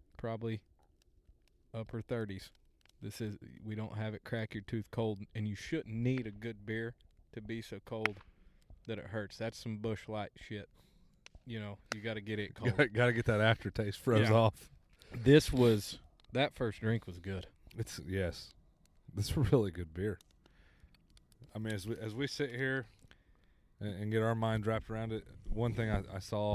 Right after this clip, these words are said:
Speaker 2: on Lead Slinger's website that, that just kinda rounds them out as we're gonna keep talking about 'em. Uh, one of the first things that they say was, "America was founded through the blood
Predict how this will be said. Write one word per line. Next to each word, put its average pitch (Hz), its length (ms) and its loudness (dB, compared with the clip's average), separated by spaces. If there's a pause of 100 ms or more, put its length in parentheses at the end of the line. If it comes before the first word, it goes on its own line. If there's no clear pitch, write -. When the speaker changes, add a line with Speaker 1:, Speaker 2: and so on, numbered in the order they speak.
(120)
Speaker 2:
on 98 140 -6
Lead 98 180 -6
Slinger's 98 320 -6
website 92 540 -6
that, 87 140 -12 (100)
that 92 80 -12
just 87 160 -10
kinda 95 180 -4
rounds 90 340 -6
them 90 180 -6
out 90 200 -6 (100)
as 87 120 -10
we're 87 160 -10
gonna 87 180 -8
keep 87 180 -12
talking 95 280 -8
about 95 220 -4
'em. 98 120 -6 (1700)
Uh, 101 200 0
one 120 180 2
of 117 60 2
the 101 60 -4
first 123 300 0
things 117 240 0
that - 80 -2
they 107 80 2
say 104 240 0
was, 101 140 2
"America 110 400 2
was 98 100 2
founded 104 440 0
through 101 160 0
the 90 100 -6
blood 104 480 0